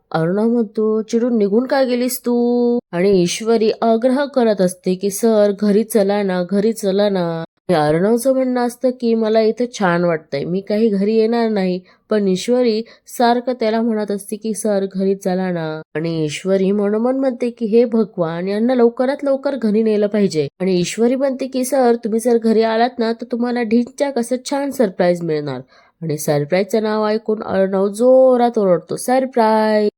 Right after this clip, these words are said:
I know सरप्राईज, लिलीची फुलं." आणि ईश्वरी म्हणते की, "ॲलर्जी." अर्णव म्हणतो, "ऑ." अर्णव म्हणतो की, "रेड रोजेस?" आणि ईश्वरी म्हणते की, "हो,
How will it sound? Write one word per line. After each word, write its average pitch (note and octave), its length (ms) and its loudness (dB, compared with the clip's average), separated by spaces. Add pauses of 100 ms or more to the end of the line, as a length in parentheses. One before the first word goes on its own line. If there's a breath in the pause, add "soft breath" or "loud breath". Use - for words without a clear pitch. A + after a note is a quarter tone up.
I B3 120 4
know C#4 240 2
सरप्राईज, B3 840 2
लिलीची A#3+ 400 2
फुलं." B3 520 2 (120)
आणि F3 220 -2
ईश्वरी A3+ 360 0
म्हणते C4+ 300 -4
की, D4 200 -2
"ॲलर्जी." A#3+ 760 2 (140)
अर्णव E3+ 300 0
म्हणतो, E3 280 -6
"ऑ." F3 520 4 (260)
अर्णव D#3+ 300 0
म्हणतो A#3+ 220 2 (100)
की, C4 140 4
"रेड F#3 200 4
रोजेस?" F3+ 480 2 (260)
आणि G#3 140 2
ईश्वरी A#3 420 2
म्हणते A#3+ 280 -2
की, C#4 140 -6
"हो, C#4 340 0